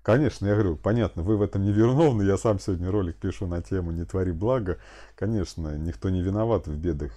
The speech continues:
э, других. Да, и в принципе, я говорю, н-, не обязан их, так скажем,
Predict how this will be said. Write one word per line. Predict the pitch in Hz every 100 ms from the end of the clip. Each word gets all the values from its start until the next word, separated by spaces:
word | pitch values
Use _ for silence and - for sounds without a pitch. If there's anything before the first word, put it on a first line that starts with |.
| -
э, |
других. | 76 78 82 82 - - - 76 78 87 90 85 73
Да, | 76 95
и |
в | -
принципе, | - 123 147 113 - 82
я | 87
говорю, | 85 90
н-, | 76 73 76 78 80 80 78 80 76
не | 92
обязан | 113 120 143 87 76
их, | -
так | 78
скажем, | - 78 69 71 -